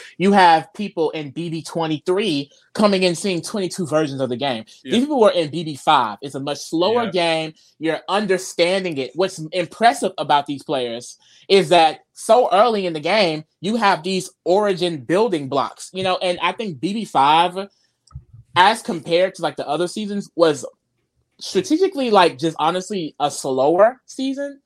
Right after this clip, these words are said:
Speaker 2: Yeah.
Speaker 1: er, for
Speaker 2: Yeah.
Speaker 1: earlier on. So I don't think that it, she even necessarily needed to be that competitive, but she did good with what she did because, you know, I mean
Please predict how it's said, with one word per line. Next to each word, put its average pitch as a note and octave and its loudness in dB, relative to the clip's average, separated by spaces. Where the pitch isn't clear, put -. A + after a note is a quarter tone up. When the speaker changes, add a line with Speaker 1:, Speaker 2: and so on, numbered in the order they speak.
Speaker 2:
Yeah. D#3 -8
Speaker 1:
er, F#3+ 0
for G#3+ 2
Speaker 2:
Yeah. - 0
Speaker 1:
earlier A3+ 0
on. A#3+ -4
So G#3+ 0
I G3 4
don't B3+ 0
think G#3 -6
that F3 -2
it, E3+ -6
she - -12
even F#3+ -4
necessarily D#3+ -2
needed C#3+ -2
to C3+ -4
be C#3 -2
that E3 2
competitive, E3 -2
but C3+ -2
she F#3 -8
did C#3+ -2
good C#3 2
with C3 -4
what B2+ -2
she B2 -8
did B2 -2
because, B2+ 0
you D#3+ 0
know, D3 4
I C#3+ 2
mean C3+ -6